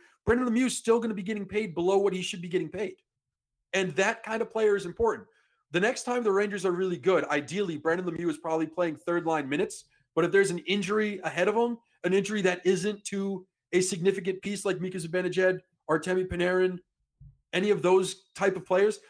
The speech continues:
like if Buch picks up a knock and Brendan Lemieux has to move up the lineup for a week or two, that's the kind of player you wanna be flexible with.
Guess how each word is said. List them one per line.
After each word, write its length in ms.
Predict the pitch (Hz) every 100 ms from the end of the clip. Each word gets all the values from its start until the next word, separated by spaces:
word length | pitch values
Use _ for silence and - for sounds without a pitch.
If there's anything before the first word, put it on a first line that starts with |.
| -
like 160 | 208
if 160 | 180 135
Buch 280 | 247 247 -
picks 200 | 233 226
up 140 | 220
a 60 | 175
knock 380 | 170 127 - _ _ _ _ _ _ _ _
and 140 | 165 160
Brendan 260 | 190 208
Lemieux 280 | 202 185 196
has 180 | 175 165
to 60 | 160
move 160 | 180
up 100 | 185
the 80 | 170
lineup 400 | 147 170 156 -
for 160 | 147 131
a 60 |
week 220 | 127 135 131
or 60 |
two, 360 | - 113 104 160 _ _ _ _ _ - 117
that's 280 | 196 247 -
the 100 | 240
kind 280 | 226 226
of 120 | 214 -
player 200 | 214 208
you 120 | 180
wanna 160 | 175
be 120 | 165 165
flexible 500 | - 190 - 180 -
with. 140 | 190